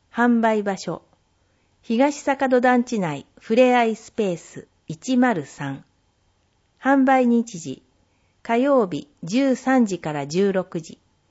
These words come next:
土曜日十時から十六時。東清掃センターでは、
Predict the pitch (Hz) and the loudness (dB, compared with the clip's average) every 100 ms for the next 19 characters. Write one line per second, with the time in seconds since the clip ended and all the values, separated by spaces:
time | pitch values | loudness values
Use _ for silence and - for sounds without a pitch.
0 | _ _ - 202 226 285 240 180 - _ | _ _ -6 0 2 2 2 -2 -12 _
1 | _ _ _ - 202 302 233 175 151 135 | _ _ _ -6 0 0 0 -4 -8 -10
2 | 131 143 196 196 180 - 165 - - _ | -8 -2 0 0 -4 -6 -10 -10 -20 _
3 | _ _ _ _ _ _ _ _ _ _ | _ _ _ _ _ _ _ _ _ _
4 | _ _ _ _ _ _ - 240 302 302 | _ _ _ _ _ _ -4 0 0 -2
5 | - 294 285 285 269 269 269 233 190 170 | -2 0 0 -2 -2 0 -2 0 -4 -4
6 | 165 156 151 | -4 -4 -8